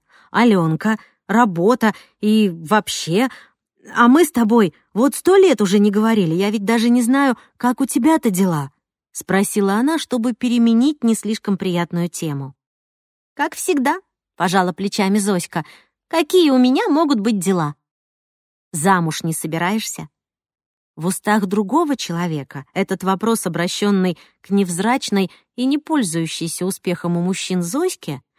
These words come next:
мог бы показаться бестактным. Но они с Лерой так давно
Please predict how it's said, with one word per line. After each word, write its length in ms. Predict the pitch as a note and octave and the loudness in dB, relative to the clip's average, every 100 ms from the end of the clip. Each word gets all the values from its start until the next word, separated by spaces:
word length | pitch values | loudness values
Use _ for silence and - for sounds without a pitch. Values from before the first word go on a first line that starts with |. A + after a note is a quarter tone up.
| - _ | -20 _
мог 320 | E3+ F#3 A3 G#3+ | 0 4 4 0
бы 100 | A#3+ | -2
показаться 640 | A#3+ G#3 F3+ F3+ - F#3 | -2 -2 0 -2 -4 -8
бестактным. 760 | G#3 - E3 C#3+ - C#3 D3 - _ _ | -8 -6 -6 -6 -10 -12 -12 -18 _ _
Но 160 | F#3 F#3+ | -2 0
они 240 | F#3 A3 A#3 | 2 2 0
с 100 | A#3 | -2
Лерой 280 | A#3+ A3+ | -2 -2
так 260 | A3 A#3+ A3+ | -2 -4 -2
давно 380 | G#3+ G#3 A3+ | -2 2 2